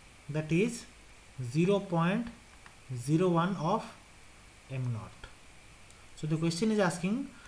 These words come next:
at what value of time the remaining moisture will be zero point zero one M naught. So we can substitute this into this equation, zero point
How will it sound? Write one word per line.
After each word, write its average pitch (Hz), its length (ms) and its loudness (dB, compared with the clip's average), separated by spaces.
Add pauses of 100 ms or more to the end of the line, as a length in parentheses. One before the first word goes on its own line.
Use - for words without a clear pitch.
(300)
at 170 340 -2
what 180 300 2
value 196 340 4
of 185 240 0
time 185 460 4 (960)
the 156 80 2
remaining 202 420 6
moisture 180 560 2 (320)
will 160 140 2
be 196 220 2
zero 170 260 4
point 175 300 2
zero 147 180 2
one 175 180 0
M 123 160 0
naught. 95 160 -8 (600)
So 156 80 -2
we 160 120 2
can 170 180 2
substitute 170 580 -2
this 202 180 4
into 160 220 2
this 151 260 -4
equation, 143 520 -4 (800)
zero 160 280 2
point 175 540 -2